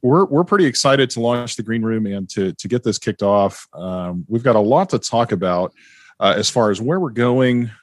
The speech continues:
uh, why the Green Room exists. Um, but first, let's introduce our special guest. And it, it didn't feel right to kick off this new, uh, kind of generation of podcast network,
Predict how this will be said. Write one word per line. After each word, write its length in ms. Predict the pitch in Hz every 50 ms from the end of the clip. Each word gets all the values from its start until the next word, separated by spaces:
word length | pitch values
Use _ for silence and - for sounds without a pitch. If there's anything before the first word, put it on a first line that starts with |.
| - -
uh, 240 | - 95 92 90 90
why 220 | 90 107 117 123
the 80 | 123 120
Green 240 | 107 117 120 117 113
Room 160 | 107 101 95
exists. 560 | 90 85 95 98 101 101 - - - - - - -
Um, 500 | 92 92 92 90 90 90 87 90 82 - _ -
but 180 | 113 104 -
first, 520 | - - - 165 180 170 - - - - - _ _ -
let's 300 | - 101 107 - - -
introduce 800 | - 120 127 123 - 120 107 104 98 95 95 101 92 - - - -
our 160 | 85 85 82
special 440 | - - - - 131 147 - - 98
guest. 460 | 85 76 85 82 85 82 - - -
And 260 | - 85 85 82 82 - - - - - - - - - _
it, 200 | - 113 113 - - -
it 100 | 127 123
didn't 300 | 127 185 285 277 - -
feel 240 | - - 147 135 123
right 340 | 110 110 113 117 117 113 -
to 120 | - 101
kick 320 | - - - - 135 139 117
off 500 | 113 110 110 107 104 95 - - - - _ _ -
this 400 | 101 101 101 98 95 - - 107
new, 580 | 104 104 107 113 120 123 123 123 113 107 110 - _ _ _ -
uh, 500 | 90 92 90 90 90 87 85 85 82 78 76 - _ _ _ -
kind 180 | - 110 101
of 60 | 92
generation 640 | 82 - 104 110 113 107 104 101 101 92 - - 90
of 100 | 85 80
podcast 540 | - - 90 90 85 - - - 80 - -
network, 480 | 87 82 78 85 85 82 82 80 -